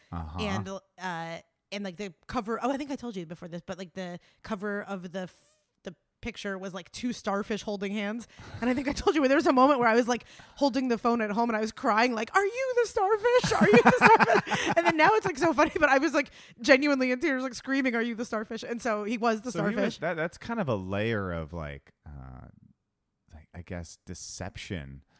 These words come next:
Speaker 2: Yeah.
Speaker 1: for him to go so far to be in a relationship and then have another relationship going on.
Speaker 2: Yeah, and I would
Speaker 1: And
Speaker 2: just
Speaker 1: then a
Speaker 2: say, "Why are
Speaker 1: secret
Speaker 2: we
Speaker 1: profile,
Speaker 2: together?"
Speaker 1: and
Speaker 2: if
Speaker 1: it's like, why are you doing this if you wanna be with that person?
Speaker 2: Exactly.
Speaker 1: Just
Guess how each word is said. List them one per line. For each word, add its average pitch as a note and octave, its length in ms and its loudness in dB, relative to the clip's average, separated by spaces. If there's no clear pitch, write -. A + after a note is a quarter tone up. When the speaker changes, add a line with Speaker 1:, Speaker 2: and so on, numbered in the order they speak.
Speaker 2:
Yeah. G#3+ 420 -4
Speaker 1:
for C3+ 140 -2
him C3 260 -2
to A2 200 -10
go A2 180 -4
so A#2 380 -6
far D2+ 520 -8
to - 80 -10
be B2+ 200 -4
in C#3 80 -2
a B2 60 -2
relationship D#2+ 840 -6
and F2 180 -8
then D2+ 540 -8
have A#2 260 -4
another G#2+ 420 -2
relationship F2 600 -8
going D#2 280 -8
on. C#2 300 -8
Speaker 2:
Yeah, E4 360 0
and C4+ 120 -2
I D4 40 0
would D#4 80 0
Speaker 1:
And - 60 0
Speaker 2:
just C#4+ 180 0
Speaker 1:
then E4 120 0
a G4 40 0
Speaker 2:
say, C4 80 -2
"Why A#3+ 140 0
are - 40 0
Speaker 1:
secret D#4+ 180 0
Speaker 2:
we D4+ 80 0
Speaker 1:
profile, A2 180 2
Speaker 2:
together?" D#4+ 380 4
Speaker 1:
and A#3 160 0
Speaker 2:
if B2 80 -2
Speaker 1:
it's B2 100 -6
like, C#3 140 -2
why B2 180 4
are C#3 40 2
you D3 140 0
doing D3+ 280 -2
this G2+ 180 -2
if - 100 -10
you A#2+ 80 -2
wanna A#2 140 0
be A#2+ 100 -6
with A2+ 120 -6
that B2+ 160 -4
person? - 280 -2
Speaker 2:
Exactly. E3 600 -4
Speaker 1:
Just D#3+ 100 -18